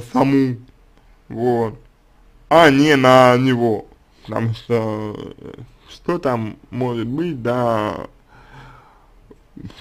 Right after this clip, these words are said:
как там может быть и так далее, это вот, э, такой момент, ну, очень, очень неоднозначный этот момент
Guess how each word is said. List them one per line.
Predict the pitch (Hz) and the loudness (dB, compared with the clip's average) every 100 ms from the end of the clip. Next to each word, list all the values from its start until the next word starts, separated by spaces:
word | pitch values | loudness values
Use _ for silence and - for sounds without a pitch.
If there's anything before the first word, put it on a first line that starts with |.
| - - | -20 0
как | 165 165 | 2 4
там | 147 131 | 2 2
может | 131 127 127 120 | 2 0 0 -4
быть | 123 123 107 - | -2 -2 -2 -8
и | 113 | -12
так | 113 120 147 | -4 0 0
далее, | 165 139 113 | 0 0 -2
это | 117 110 | -4 -6
вот, | 110 107 117 113 - _ - | -6 -6 -6 -8 -12 _ -8
э, | 117 110 104 107 101 - - - - - - - _ _ _ _ - | -6 -4 -6 -6 -8 -12 -16 -18 -20 -20 -20 -20 _ _ _ _ -16
такой | - 110 - 135 | -8 -8 2 2
момент, | 135 120 135 147 139 127 - - | 2 -2 -2 -4 -6 -10 -16 -18
ну, | 110 120 117 95 69 - _ _ _ _ - - _ - | -10 -8 -6 -8 -12 -16 _ _ _ _ -20 -20 _ -6
очень, | 120 120 120 110 107 104 104 92 - - - - - _ _ _ _ - - - - - _ _ _ _ _ - | -6 -6 -8 -8 -10 -10 -12 -14 -16 -18 -20 -20 -20 _ _ _ _ -20 -20 -20 -20 -20 _ _ _ _ _ 2
очень | 139 135 147 139 | 2 2 0 2
неоднозначный | 127 123 127 131 143 113 120 113 | 2 2 0 0 -4 -4 -4 -6
этот | 104 | -6
момент | 113 135 180 185 139 | -6 -6 -6 -8 -10